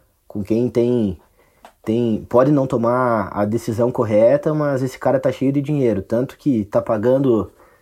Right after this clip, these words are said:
cinquenta mil dólares por dia pra deixar navio boiando e não tão nem aí.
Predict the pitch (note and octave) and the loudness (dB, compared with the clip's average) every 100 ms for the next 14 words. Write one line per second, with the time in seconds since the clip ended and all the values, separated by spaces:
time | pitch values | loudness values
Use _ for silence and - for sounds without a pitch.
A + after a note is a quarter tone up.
0 | _ - B2 - C3 B2 A#2+ A2+ A2+ C3 | _ -6 -2 0 0 0 0 4 4 4
1 | A#2+ - A#2+ G#2 G#2 C3 D3 C3+ A2+ A2 | 0 0 0 0 0 0 0 -2 -2 0
2 | B2 A#2+ A#2 B2+ B2+ A2+ A#2+ C#3 D3+ D3+ | 0 0 -2 0 2 2 2 2 0 0
3 | D3+ D3 D3+ D#3+ D#3+ A2 F#2+ | -2 -2 -4 -2 -2 -2 -4